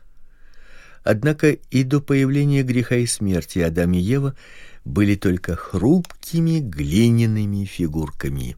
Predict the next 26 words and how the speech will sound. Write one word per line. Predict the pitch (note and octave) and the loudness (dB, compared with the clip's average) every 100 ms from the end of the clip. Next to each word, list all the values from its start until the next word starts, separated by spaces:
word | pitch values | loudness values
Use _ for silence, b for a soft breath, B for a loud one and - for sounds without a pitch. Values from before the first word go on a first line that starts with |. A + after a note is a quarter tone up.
| - - - - _ - - - - | -14 -20 -20 -20 _ -20 -20 -20 -6
Если | G2 D#3 A3 - F#3 | 0 2 2 2 4
наши | F#3+ F#3 D#3+ | 4 4 0
совершенные | D#3 C3 B2 - - D3 F3 E3 D#3 | 2 2 2 0 0 2 2 2 0
прародители | D3+ - G2 B2 A#2+ F#2 B2+ C#3+ B2 A#2 | -2 0 2 4 2 0 -2 -2 0 2
были | G2+ G#2+ | 2 0
столь | G2+ - A2+ | 0 -2 -2
скромными | A#2 - E2+ F#2 G2 F#2+ F#2 | -2 -6 0 2 2 2 2
созданиями, | F#2 F#2+ F2 E2 E2+ E2+ E2 D#2+ D#2 | 2 0 0 0 0 0 0 0 -2
то | - E2 | -2 -2
насколько | F2 - C#3 C#3+ A#2+ | 0 0 0 2 2
более | A2 B2 A#2+ | 2 2 2
справедливо | - G#2 G2 F2+ D#2+ B2 B2+ | 0 0 2 2 2 2 2
это | - A2 G2+ | 0 -2 -2
по | - F2+ | 0 -2
отношению | E2+ D#2+ F#2+ G#2 A2 | -2 -4 -4 -2 -4
к | - | -4
нам? | C3+ G#2 - - - - b b b b b b b - | -6 -6 -10 -20 -20 -20 b b b b b b b 0
Разве | F#2 C#3+ C3 D3 | 6 6 6 4
могут | D#3 G3 E3 A#2+ | 6 4 4 4
быть | C#3 | 0
сомнения | - A#2+ C3 C3+ B2 A2+ | 2 0 2 0 0 -2
в | |
том, | - C#3+ | 0 0
что | D3 - G2+ | 0 -2 0
мы | G2+ B2 B2+ | 2 2 2
лишь | A#2 - | 2 -2